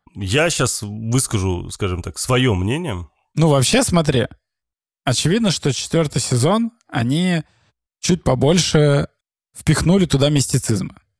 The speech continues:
Speaker 2: Это очевидно. Возможно, они будут как-то развивать эту идею, то, что вот этот жёлтый король, Хастур, он реален,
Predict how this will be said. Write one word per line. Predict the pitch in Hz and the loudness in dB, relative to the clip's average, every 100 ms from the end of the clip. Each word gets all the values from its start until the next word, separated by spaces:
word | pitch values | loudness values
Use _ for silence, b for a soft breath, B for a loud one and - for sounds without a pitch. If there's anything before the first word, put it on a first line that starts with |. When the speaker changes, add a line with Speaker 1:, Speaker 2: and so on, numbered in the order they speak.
| _ - | _ -8
Speaker 2:
Это | 123 135 | -2 0
очевидно. | - 117 110 104 156 _ _ | 0 -2 -4 -8 -12 _ _
Возможно, | 131 120 113 147 196 175 | -2 0 2 2 2 2
они | 147 147 | 0 0
будут | 139 180 160 - - - | 0 0 -2 -4 -18 -4
как-то | 135 131 131 | -2 0 0
развивать | 120 117 131 143 120 | 0 2 2 2 0
эту | 113 123 113 | -2 0 0
идею, | 110 165 214 190 165 - | 0 0 2 0 -2 -6
то, | - | -4
что | 117 - | -4 -2
вот | 117 127 | -2 -2
этот | - - - | -6 -10 -6
жёлтый | 113 117 120 - | -2 0 0 -4
король, | - 120 170 190 151 | -2 0 0 0 -4
Хастур, | - 151 - - 139 - _ - | -2 -2 -2 -4 -4 -6 _ -6
он | 117 113 - _ _ - | -4 -4 -8 _ _ -6
реален, | 123 113 107 202 160 | -2 0 0 -2 -4